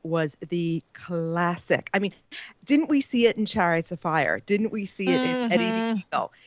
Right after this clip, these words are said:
Speaker 1: He was the
Speaker 2: Mm-hmm.
Speaker 1: same failed athlete
Speaker 2: <laughs>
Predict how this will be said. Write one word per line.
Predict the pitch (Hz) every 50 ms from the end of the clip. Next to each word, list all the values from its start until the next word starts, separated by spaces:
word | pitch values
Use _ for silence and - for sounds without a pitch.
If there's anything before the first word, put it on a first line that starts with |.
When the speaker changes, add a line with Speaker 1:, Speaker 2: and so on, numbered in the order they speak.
| - _ _
Speaker 1:
He | - 220 226
was | 226 220 233 226 214 214 214
the | 202 175
Speaker 2:
Mm-hmm. | 220 208 208 208 202 202
Speaker 1:
same | 190 185 180 180 180 180 180 180 180 185 185 185 185 185 185 175 - - - - - _ _ _ _ _ _
failed | - 202 180 180 185 185 190 196 202 202 196 - - _
athlete | - 180 175 175 170 - - 156 151 131 127 127 131 - _ _ _ _ -
Speaker 2:
<laughs> | 262 - - - - - 160 - _ 277 254 - - _ - 254